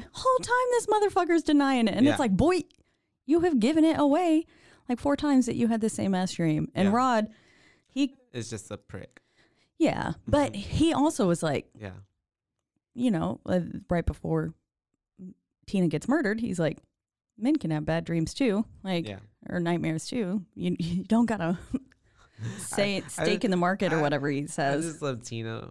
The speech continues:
Speaker 2: whenever he's like, "Yeah, I woke up with the heart on, had your
Speaker 1: <laughs>
Speaker 2: name on it." And she's like,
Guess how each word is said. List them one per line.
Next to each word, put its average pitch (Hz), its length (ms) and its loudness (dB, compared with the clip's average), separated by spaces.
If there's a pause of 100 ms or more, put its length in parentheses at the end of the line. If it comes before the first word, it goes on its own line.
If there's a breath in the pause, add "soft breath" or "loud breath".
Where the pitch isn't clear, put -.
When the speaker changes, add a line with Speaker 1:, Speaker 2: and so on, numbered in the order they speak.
(100)
Speaker 2:
whenever 113 420 -8
he's 110 340 -12
like, 107 320 -10 (240 soft breath)
"Yeah, 127 200 -6
I 127 160 -4
woke 127 200 -6
up 123 140 -8
with 120 120 -8
the 101 80 -8
heart 120 300 -6
on, 107 280 -6
had - 200 6
your 233 140 -2
Speaker 1:
<laughs> 117 100 -2
Speaker 2:
name 123 140 -4
on 104 160 -4
it." 107 180 -6
And 117 100 -16
she's 123 220 -10
like, 120 400 -4